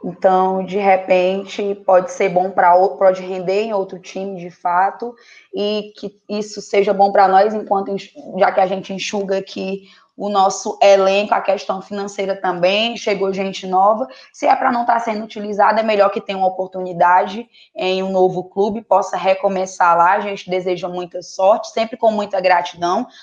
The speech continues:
Não é descartar jogador, né? A palavra é emprestar mesmo e torcer pra que dê tudo certo, pra que eles possam também trilhar novos caminhos distante do Leão, mas ainda assim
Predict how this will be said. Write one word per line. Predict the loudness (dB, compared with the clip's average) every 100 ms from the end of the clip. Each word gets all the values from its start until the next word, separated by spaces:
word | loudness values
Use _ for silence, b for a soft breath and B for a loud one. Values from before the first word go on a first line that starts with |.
| _
Não | 0 4
é | 4
descartar | 0 -8 -2 -2 -2 -4 2 4 4
jogador, | 2 0 0 -2 -2 -6 -6 _ _
né? | -4 -4 -6 b -6
A | 0
palavra | 2 4 4 2 0
é | 0
emprestar | -2 -8 -6 -6 -4 -4 -2
mesmo | -4 -4 -6 -8
e |
torcer | -8 -6 -8 -4
pra | -4
que | -4
dê | -6 -8
tudo | -8 -12
certo, | -8 2 2 0 -10 B B _
pra | 2 4 0
que | -4
eles | -4 -4 -10 0
possam | 4 4 2 -10
também | -6 -4 -2 -4 -4 -10 b _
trilhar | -2 2 2 0
novos | 2 4 2 -4
caminhos | -2 -2 -2 -6 -6 -6 -8 -16 _
distante | -12 -10 -6 -4 -4 -4
do | 0
Leão, | 2 2 0
mas | -2 0 2
ainda | 2 0 -4
assim | -6 -8 -10 -8 -8